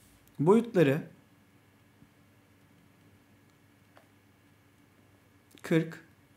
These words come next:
kırk dört ve elli iki santimetre olan bir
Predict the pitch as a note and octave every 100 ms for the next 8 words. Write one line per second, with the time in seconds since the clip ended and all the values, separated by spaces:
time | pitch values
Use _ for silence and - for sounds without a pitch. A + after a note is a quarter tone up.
0 | - - _ _ _ - - F3+ - F#3
1 | G3 G3 - _ - G#2 B2+ D3 D#3+ -
2 | - C#3 D#3+ E3+ F3 E3 G#3+ - D#3 C#3
3 | - C3 B2+ - D3 - C3 A#2 A#2+ -
4 | - _ _ _ _ _ _ - _ _
5 | _ _ - - - - - - - _
6 | - - D#3 D#3+ - -